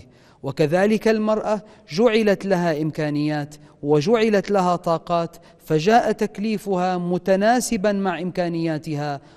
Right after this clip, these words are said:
ومع طاقاتها التي وهبها الله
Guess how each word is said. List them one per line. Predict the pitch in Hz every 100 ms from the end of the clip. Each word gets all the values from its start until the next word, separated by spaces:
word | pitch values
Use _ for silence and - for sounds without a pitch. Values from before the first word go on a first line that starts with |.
| _
ومع | 143 151 185 180
طاقاتها | 170 165 147 - 147 131 131 131 131 131 - _ - _ 147
التي | 151 156 - 156
وهبها | 156 160 180 156
الله | 151 160 151 139 143